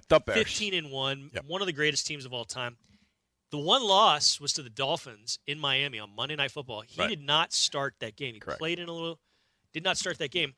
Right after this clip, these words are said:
Speaker 2: In fact, that season, he only started eleven games.
Speaker 1: Right.
Speaker 2: Eleven and oh, though. Every game he started, they won.
Speaker 1: Mm-hmm.
Speaker 2: The next year, eighty-six, <sighs> only started six games, but they were six and oh in those games that he started. So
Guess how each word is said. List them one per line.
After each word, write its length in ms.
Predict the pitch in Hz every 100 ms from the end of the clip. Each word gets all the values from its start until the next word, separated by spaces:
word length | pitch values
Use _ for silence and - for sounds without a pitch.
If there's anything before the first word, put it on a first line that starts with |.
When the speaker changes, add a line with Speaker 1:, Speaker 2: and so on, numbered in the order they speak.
| -
Speaker 2:
In 80 | 131
fact, 320 | - 185 -
that 160 | 214
season, 380 | - - 262 180
he 100 | 160
only 180 | 226 240
started 640 | - - 196 233 185 127 -
eleven 440 | 120 120 120 110 92
games. 380 | 92 80 - 92
Speaker 1:
Right. 120 | - _ _ _ _ _ _ _ _ _ _
Speaker 2:
Eleven 360 | 113 123 131 127
and 80 | 127
oh, 100 | 120
though. 200 | 90 87 _ _
Every 200 | 131 139
game 180 | 135 147
he 60 | 147
started, 300 | - 156 131
they 100 | 123
won. 300 | 113 107 82 _ _
Speaker 1:
Mm-hmm. 120 | 98 117 _
Speaker 2:
The 100 | 147
next 460 | 165 214 262 - 131
year, 280 | 110 127 -
eighty-six, 680 | 147 143 - - 170 - - _ _ _ _ _ _
<sighs> 500 | - - - - _
only 160 | 127 135
started 320 | - 135 127
six 320 | - 214 -
games, 340 | - 101 90 - _ _ _ -
but 140 | -
they 160 | 120 127
were 140 | 127
six 360 | - - 233 160
and 80 | 123
oh 100 | 110
in 60 |
those 140 | 107 -
games 240 | 120 113
that 80 | 107
he 60 |
started. 320 | 101 - 107 -
So 300 | 147 131